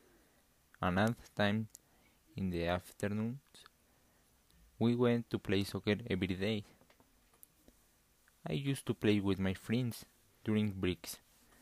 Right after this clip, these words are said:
The breaks in the elementary school and high school were fun as I played soccer,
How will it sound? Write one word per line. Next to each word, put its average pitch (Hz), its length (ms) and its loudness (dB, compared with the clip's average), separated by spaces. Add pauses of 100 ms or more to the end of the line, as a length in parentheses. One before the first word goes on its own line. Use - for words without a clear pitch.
(380)
The 101 100 0
breaks 123 340 -4
in 147 100 0
the 101 220 2
elementary 101 480 0
school 95 340 -6 (360)
and 95 140 0
high 101 200 0
school 107 420 -2 (420)
were 110 140 2
fun 107 340 -2 (640)
as 92 540 0 (500)
I 92 120 -2
played 120 420 0
soccer, 101 340 -2